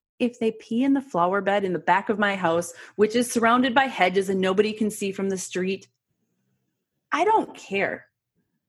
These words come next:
This is going to be one of those experiences in his life that he remembers. And for me to welcome his friends is building those, that relationship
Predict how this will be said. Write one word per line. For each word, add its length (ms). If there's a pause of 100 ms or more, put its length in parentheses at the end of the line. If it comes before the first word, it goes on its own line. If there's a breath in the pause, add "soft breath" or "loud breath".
(300)
This 420
is 500 (580)
going 360
to 120
be 120
one 300
of 80
those 200
experiences 720
in 120
his 220
life 300 (220)
that 220
he 160
remembers. 640 (280)
And 400
for 160
me 260
to 180
welcome 500
his 240
friends 540 (140)
is 180 (240)
building 720
those, 420 (180)
that 200
relationship 760